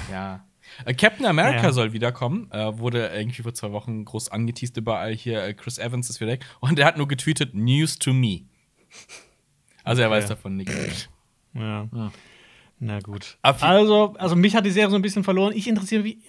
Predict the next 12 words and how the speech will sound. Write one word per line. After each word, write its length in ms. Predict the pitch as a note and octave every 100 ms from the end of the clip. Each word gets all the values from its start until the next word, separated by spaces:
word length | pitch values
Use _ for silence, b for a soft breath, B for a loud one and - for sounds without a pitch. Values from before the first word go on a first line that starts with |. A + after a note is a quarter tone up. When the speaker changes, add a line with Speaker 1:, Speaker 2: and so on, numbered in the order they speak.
| -
Speaker 2:
irgendwie, 380 | B3 A#3+ B3 B3 - - E4
ich 120 | - -
guck 180 | B3 G#3+
sie 220 | B3 G#3+
wahrscheinlich 460 | G#3+ - G#3+ G3+ F3
weiter, 300 | F#3 A3+ A3
einfach 280 | G#3 G3
um 180 | G3 F3 D#3
herauszufinden, 640 | D#3 D#3 G#3 F#3+ F#3 F3+
was 120 | F3
passiert. 500 | - F3+ - G#3 G#3
Aber 560 | D#3+ F3 F#3 F#3 F#3+ G3